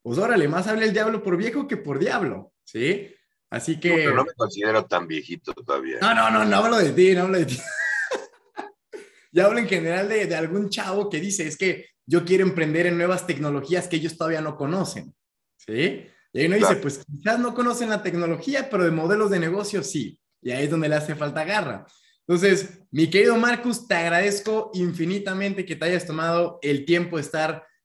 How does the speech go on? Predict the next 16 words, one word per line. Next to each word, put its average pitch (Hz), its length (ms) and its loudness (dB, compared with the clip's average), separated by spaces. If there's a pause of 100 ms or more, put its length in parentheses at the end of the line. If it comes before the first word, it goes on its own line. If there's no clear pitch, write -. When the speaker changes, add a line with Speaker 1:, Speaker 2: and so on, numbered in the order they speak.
Speaker 1:
ah, 127 360 -2
aquí 160 260 -4
con 160 160 -2
esta 156 260 -2
comunidad. 147 540 0
Cuando 131 300 -2
quieras 170 300 2
volver, 160 380 0
créeme 156 320 -4
que 123 440 -2
eres 160 320 0
súper 175 300 0
bienvenido. 170 800 0 (320)
Eh, 131 220 -2
ya 180 160 2
saben, 208 640 0